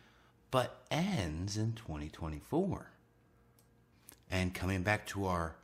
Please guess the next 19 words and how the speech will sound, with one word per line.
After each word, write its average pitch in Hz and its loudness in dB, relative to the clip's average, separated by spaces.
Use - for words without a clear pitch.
mashup 113 4
scene, 76 -4
the 107 4
exit - 2
door 71 -8
being 104 4
symbolic 76 2
of 73 -4
the 73 -2
rapture, 92 0
and 92 2
notice 101 4
it's 98 0
at 92 0
the - -2
end 73 -4
of 71 -10
the 73 -8
wall. 110 -2